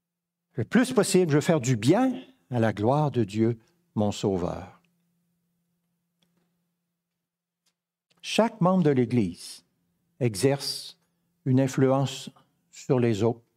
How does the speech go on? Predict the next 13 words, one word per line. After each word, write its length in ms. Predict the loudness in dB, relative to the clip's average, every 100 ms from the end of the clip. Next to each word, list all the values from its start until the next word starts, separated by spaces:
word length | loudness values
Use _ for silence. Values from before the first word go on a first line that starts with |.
| _ _ _ _ _ -2
par 320 | 0 0 -4
son 440 | -14 -12 -2 0
attitude, 600 | 0 -4 -4 0 2 0 -4 -20 -20 _ _ _ _
par 320 | -2 0 2 2
les 200 | 0 0
services 880 | 0 0 2 0 -2 -6 -16 -20 _ _ _ _ _ _ _ _
qu'il 240 | 0 2
rend 300 | 2 0 0 -4 -20 _ _ _ _ _ -10
ou 80 | -4
qu'il 160 | 0 0
refuse 440 | 0 -2 -2 -2
de 120 | -2
rendre. 680 | -2 -2 -4 -6 -8 -10